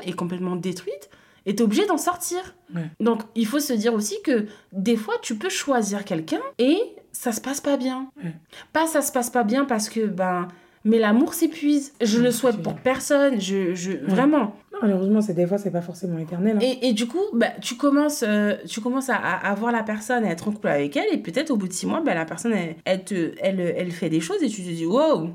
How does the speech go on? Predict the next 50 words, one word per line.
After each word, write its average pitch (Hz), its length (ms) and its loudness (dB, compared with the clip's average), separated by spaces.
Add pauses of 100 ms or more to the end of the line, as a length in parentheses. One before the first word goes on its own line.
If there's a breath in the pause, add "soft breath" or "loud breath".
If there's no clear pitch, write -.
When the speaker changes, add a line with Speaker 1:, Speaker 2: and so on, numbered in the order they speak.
(120)
Speaker 1:
elle 180 120 -4
était 170 160 -6
pas 170 140 -6
comme 170 160 -8
ça - 180 -12
il 370 60 -8
y 359 40 -4
a 339 60 -6
trois 294 200 -6
mois 277 240 0
ou 254 80 -4
quatre 226 180 -8
mois. » 214 220 -2 (360)
Et 180 40 -8
là, 185 120 -6
tu 208 160 -10
te - 80 -12
dis, « 180 140 -8
Ben, 175 120 -4
je 175 80 -10
peux 170 80 -10
pas 165 140 -8
continuer. » 233 480 -4
Donc, 165 140 -6
Speaker 2:
Mm. - 20 -4
Speaker 1:
t'arrêtes. 240 440 -4
Et 170 200 -6
imagine, 208 500 2 (140)
pour 185 160 -10
la 170 120 -6
chance 196 220 -8
que - 100 -10
t'as, 175 260 -6 (220)
entre 180 200 -10
guillemets, 156 260 -6
la 156 100 -6
malchance - 380 -10
que 196 100 -10
t'as, 202 380 -4
<laughs> 226 400 -8
tu - 140 -12
cumules 208 360 2
des 165 140 0
relations 170 480 -2
bêtes 160 420 -2
Speaker 2:
Comme 156 140 -4
Speaker 1:
comme 151 80 0
Speaker 2:
ça. 302 260 -2
Speaker 1:
ça. 180 60 -6
Speaker 2:
Ouais. 160 140 -4